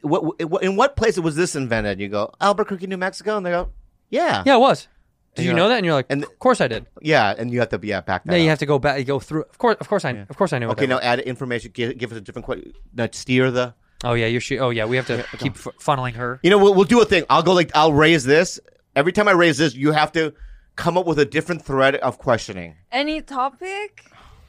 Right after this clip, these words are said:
Speaker 1: Something that
Speaker 2: Seventy-eight weeks we've been doing the show. Seventy-eight, dude,
Speaker 1: Yeah.
Speaker 2: honestly,
Speaker 3: It's
Speaker 2: seventy-eight.
Speaker 3: hard.
Speaker 2: No shit, be in our shoes.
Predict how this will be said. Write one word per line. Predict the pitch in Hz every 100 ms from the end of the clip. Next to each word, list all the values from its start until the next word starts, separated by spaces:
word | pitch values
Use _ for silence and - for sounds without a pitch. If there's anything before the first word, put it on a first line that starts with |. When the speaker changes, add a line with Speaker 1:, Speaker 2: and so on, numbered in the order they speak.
| _ - - _ -
Speaker 1:
Something | - 233 254
that | 247 151 127 -
Speaker 2:
Seventy-eight | - - 175 208 247 214 190
weeks | 151 175 -
we've | 123
been | 117
doing | 110 107
the | 104
show. | - 104 - - _ _ _ _
Seventy-eight, | - 277 285 175 196 -
dude, | 135
Speaker 1:
Yeah. | 110 107
Speaker 2:
honestly, | 104 131
Speaker 3:
It's | -
Speaker 2:
seventy-eight. | - - 440
Speaker 3:
hard. | 311 370 403 403 392 381 359 339 320 302
Speaker 2:
No | 214
shit, | 262 - 262 214
be | 185 220
in | 208
our | 233
shoes. | - 120 104